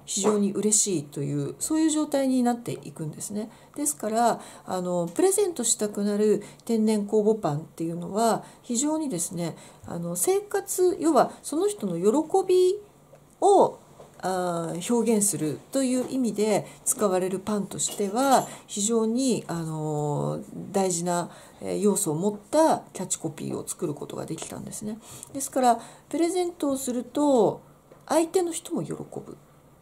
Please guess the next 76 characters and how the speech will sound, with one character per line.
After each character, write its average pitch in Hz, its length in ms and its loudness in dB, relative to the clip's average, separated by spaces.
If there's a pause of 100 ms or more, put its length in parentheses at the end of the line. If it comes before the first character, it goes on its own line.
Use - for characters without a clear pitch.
(280)
え 185 120 -6
ー、 - 20 -6
そ 247 140 -4
こ、 - 200 -16
そ 240 120 -6
の 302 100 0
人 320 160 -6
か 156 120 -2
ら - 120 -4
お 214 100 2
礼 277 220 2
言 285 120 -2
わ 285 80 2
れ 285 120 0
る 208 120 0
あ 180 80 -4
な 202 120 -2
た 185 120 -6
も 143 100 -6
嬉 - 220 -6
し - 220 -2
い。 - 60 -20 (320)
そ 370 220 2
う 359 40 6
い 370 80 4
う 370 60 0
パ 381 180 0
ン 294 180 0
を 269 200 2
作 - 220 -6
り 202 80 0
ま 208 140 -2
せ 208 160 0
ん 170 80 -4
か 208 180 -2
っ 220 80 -4
て - 200 -8
い 233 120 0
う 254 80 -2
切 247 160 -4
り 233 100 -2
口 - 240 -6
で 190 120 0
パ 185 180 -10
ン 170 220 -6
を 180 200 -4
教 156 240 -2
え 151 80 -10
る 147 120 -8
と - 200 -16
い 147 140 -6
う 180 80 -4
教 156 260 -10
室 - 440 -8
だ - 100 -10
っ - 100 -16
た - 100 -16
ん - 100 -16
で - 80 -16
す。 - 180 -6 (440)
だ - 100 -6
か 247 100 2
ら 202 100 2
ち 196 100 0
ょ 440 40 6
っ - 20 -6
と 208 160 -6
変 190 120 -6
わ 170 100 -6
っ 165 40 -14
て - 160 -12
ま 170 180 -8
し - 120 -6
た - 120 -16
よ 208 180 -14
ね。 240 180 -6